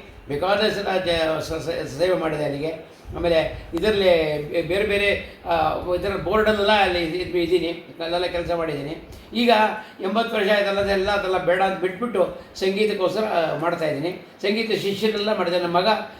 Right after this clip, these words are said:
ಆ, ಅವನು ಲಾಲ್ಗುಡಿ ಅವ್ರ ಹತ್ರ ಇದ್ಬಿಟ್ಟು ಹನ್ನೆರಡು ವರ್ಷ ಅಲ್ಲೇ ಇದ್ಬಿಟ್ಟು ಅವನು ಸ-, ಸಾಫ್ಟ್‌ವೇರ್ ಇಂಜಿನಿಯರ್ ಆದರು. ಚೆನ್ನಾಗಿ ಅದು ಅಭ್ಯಾಸ ಮಾಡಿಕೊಂಡು ಈಗ ಅವನು ಮುಂದುವರಿಸ್ತಾ ಇದ್ದಾನೆ. ನಮ್ಮ ತಮ್ಮನೂ, ಆ, ಅದೇ ಅಲ್ಲೇ ಅವ್ರ ಮನೇಲೇ ಇದ್ಬಿಟ್ಟು ಅವನು ಅಭ್ಯಾಸ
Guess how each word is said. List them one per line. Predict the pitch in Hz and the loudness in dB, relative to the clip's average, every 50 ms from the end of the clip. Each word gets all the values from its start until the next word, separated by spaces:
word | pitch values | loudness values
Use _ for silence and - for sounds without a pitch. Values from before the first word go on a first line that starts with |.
| - - - - | -14 -10 -4 -2
ಆ, | 190 190 | 0 2
ಅವನು | 180 180 180 190 196 226 240 240 214 208 - - - 185 | 2 2 0 0 0 2 2 2 2 0 -4 -6 -2 0
ಲಾಲ್ಗುಡಿ | 185 185 196 196 202 202 202 | 2 2 2 2 2 2 2
ಅವ್ರ | 202 185 | 2 0
ಹತ್ರ | 185 185 185 185 | 0 -2 0 2
ಇದ್ಬಿಟ್ಟು | 180 180 180 175 180 202 196 214 202 | 2 2 2 0 -2 -2 0 2 2
ಹನ್ನೆರಡು | 175 175 190 185 180 185 | 2 2 2 0 0 2
ವರ್ಷ | 185 185 190 | 2 2 2
ಅಲ್ಲೇ | 196 185 170 175 190 | 2 2 2 2 0
ಇದ್ಬಿಟ್ಟು | 196 185 - 165 175 175 196 202 208 - - - - - - - - | 0 0 -2 -4 -4 -4 -4 -6 -6 -8 -12 -18 -20 -20 -20 -8 -6
ಅವನು | 165 170 170 165 143 135 | -2 -2 -2 -2 -2 -4
ಸ-, | - 175 185 175 160 156 151 - | -4 0 2 2 2 2 2 2
ಸಾಫ್ಟ್‌ವೇರ್ | 165 170 185 180 190 196 170 | 0 0 0 0 -2 -2 -2
ಇಂಜಿನಿಯರ್ | 170 185 196 214 214 214 202 | -2 -2 -2 0 2 4 4
ಆದರು. | 185 170 170 190 208 214 - - - - - - - | 4 4 4 2 -2 -4 -6 -10 -16 -18 -18 -8 -4
ಚೆನ್ನಾಗಿ | - 165 160 165 202 202 196 185 180 | -2 -2 0 0 -2 0 2 2 2
ಅದು | 160 170 | 4 2
ಅಭ್ಯಾಸ | 160 156 180 185 - 180 | 0 2 0 0 0 0
ಮಾಡಿಕೊಂಡು | 175 170 170 165 165 175 175 190 190 190 - - - - - | 0 -2 -2 -4 -4 -6 -6 -6 -6 -8 -10 -14 -18 -6 -2
ಈಗ | 180 170 | 0 2
ಅವನು | 180 196 202 196 | 2 2 2 2
ಮುಂದುವರಿಸ್ತಾ | 185 180 175 185 180 170 - 170 160 | 2 2 2 2 0 2 2 0 0
ಇದ್ದಾನೆ. | 143 143 143 160 180 180 - - - - - - | 0 -2 -4 -4 -6 -8 -10 -16 -20 -20 -8 -6
ನಮ್ಮ | 180 180 170 | -4 -4 -2
ತಮ್ಮನೂ, | - 180 180 208 220 240 247 254 254 254 247 - - - - - - 202 | 2 2 2 4 4 2 2 2 0 0 -4 -8 -12 -16 -18 -12 -6 -4
ಆ, | 196 190 185 185 180 175 175 170 175 | -2 0 2 4 4 4 4 4 4
ಅದೇ | 180 180 214 | 2 2 2
ಅಲ್ಲೇ | 208 185 196 220 240 | 2 2 2 2 2
ಅವ್ರ | 247 233 214 196 202 | 4 4 2 0 0
ಮನೇಲೇ | 208 214 214 214 214 | -2 -2 0 0 0
ಇದ್ಬಿಟ್ಟು | 208 202 220 - 180 | 0 0 0 0 0
ಅವನು | 196 208 247 | 0 2 0
ಅಭ್ಯಾಸ | 254 226 214 202 185 180 | -2 0 0 -2 -2 -2